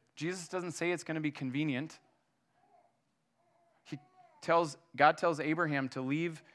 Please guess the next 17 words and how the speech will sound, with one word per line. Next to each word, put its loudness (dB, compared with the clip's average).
what's 4
familiar 2
and 0
comfortable 2
and -2
convenient, -2
'cause -10
loving 2
people -6
is -8
often -6
painful. -10
And -8
Jesus -4
sends 0
us -2
to -2